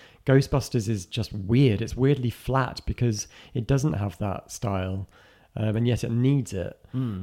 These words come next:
Speaker 1: Um, but yeah, Bridesmaids, brilliant.
Speaker 2: Flip it on its head, my film is all style.
Speaker 1: Mm-hmm.
Speaker 2: The substance is there,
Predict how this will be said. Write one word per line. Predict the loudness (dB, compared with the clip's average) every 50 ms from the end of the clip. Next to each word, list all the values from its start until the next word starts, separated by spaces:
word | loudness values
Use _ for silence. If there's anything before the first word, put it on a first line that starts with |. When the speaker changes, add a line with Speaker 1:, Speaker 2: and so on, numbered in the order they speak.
| -8 -6
Speaker 1:
Um, | -4 -2 0 0 0 0 -2 -2 -4 -6 -8 _ _
but | 2 2
yeah, | 2 2 0 -4 -4 -2
Bridesmaids, | 2 2 2 2 2 0 -2 -2 -2 -4 -8
brilliant. | -10 _ -10 -10 -8 -10 -12 -14 _ _ _ _ _ _ _ _ -20
Speaker 2:
Flip | -20 -14 -2 0 0 2 4
it | 2 2
on | 2 0
its | -2 -2 -2
head, | 0 0 2 2 2 0 -4 -8 _ _ _ _ -20 -20 _ _
my | -2 0 2 2 2
film | 2 2 2 2 2
is | 0 -2 -6 -10 -18 _ _
all | -2 0 2 2 2 2 2 0 0 -2 -2 -4 -6 -8 -10 -14 _ _ _ _ _
style. | -16 -16 -8 -4 -4 -4 -2 -4 -4 -6 -8 -10 -14 _ _ _ _ _ _ _ -10
Speaker 1:
Mm-hmm. | -8 -6 -6 -6 -6
Speaker 2:
The | -4
substance | 2 2 2 2 2 0 -6 -6 -4 -4
is | -6 -4 -2
there, | 0 0 2 0 0 -2